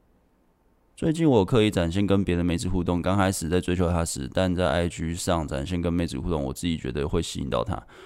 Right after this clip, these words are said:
呃，不需要，你这是刻意做的行为。其实你现在都是匮乏啦，我觉得你就不用再特地的在做什么，你可以去那 maybe 过个几天，你去分享你觉得有趣的故事、有趣的东西，你发生的有趣的故事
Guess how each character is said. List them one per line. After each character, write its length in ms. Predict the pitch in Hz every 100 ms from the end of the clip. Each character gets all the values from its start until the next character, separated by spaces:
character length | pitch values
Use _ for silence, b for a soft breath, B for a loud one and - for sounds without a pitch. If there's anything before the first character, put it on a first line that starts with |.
| B B B B -
呃， 260 | 92 95
不 140 | 92 104
需 160 | -
要， 180 | 87 76
你 200 | 76 92
这 140 | 92 113
是 120 | 110
刻 240 | 101 117
意 120 | 98 92
做 160 | 95
的 100 | 82
行 180 | 85 80
为。 80 | 73
其 140 | - 120
实 60 |
你 40 | 123
现 100 | 123
在 80 | 113
都 140 | 110
是 80 | 110
匮 220 | - 95
乏 240 | - 53
啦， 120 | 50 52
我 140 | 92
觉 160 | 92 95
得 160 | 95
你 160 | 95 90
就 140 | 104
不 140 | 92 90
用 180 | 92
再 280 | 95 95 87 - _ _ _ _
特 280 | - 180 131
地 180 | 113 123
的 140 | 104
在 160 | 90 107
做 240 | 104 107
什 160 | 92 78
么， 300 | 57 58 -
你 180 | - 90
可 180 | 90 101
以 140 | 98
去 400 | 92 101 101 92 B B B B -
那 280 | 104 104 107
maybe 260 | 131 127
过 140 | 113 113
个 100 | 101
几 200 | - 87
天， 280 | 98 95
你 80 | 92
去 140 | 87 95
分 220 | 90 92
享 160 | 92 85
你 80 | 82
觉 100 | 85
得 60 |
有 180 | 85 82
趣 160 | - 104
的 120 | 90
故 180 | 98 92
事、 320 | - 90 76
有 160 | 76
趣 180 | 80 -
的 100 | 87
东 200 | 85 87
西， 360 | 92 85 85 90 -
你 120 | 87
发 180 | 85 87
生 140 | 95
的 80 | 92
有 120 | 85
趣 140 | -
的 60 | 87
故 180 | 80 85
事 300 | - 82